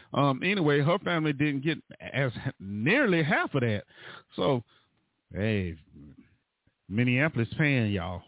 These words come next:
<laughs> That's all I'm gonna say. <laughs> But the, my point is, I always say don't take the settlement until after the trial.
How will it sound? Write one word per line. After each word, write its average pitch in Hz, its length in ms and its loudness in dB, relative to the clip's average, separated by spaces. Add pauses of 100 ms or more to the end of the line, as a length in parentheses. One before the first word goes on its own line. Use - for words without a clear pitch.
(200)
<laughs> 104 220 -4
That's 135 180 2
all 127 180 2
I'm 123 140 0
gonna 127 240 4
say. 131 180 0 (220)
<laughs> - 180 -2 (800)
But 165 180 2 (340)
the, 170 140 0 (180)
my 165 160 0 (100)
point 240 340 0
is, 139 380 2 (440)
I 151 60 0
always 190 540 2
say 156 220 2
don't 151 400 -2
take 180 220 -2
the 147 120 -8
settlement 151 460 0
until 123 320 0
after 135 300 0
the 113 160 -4
trial. 92 480 -4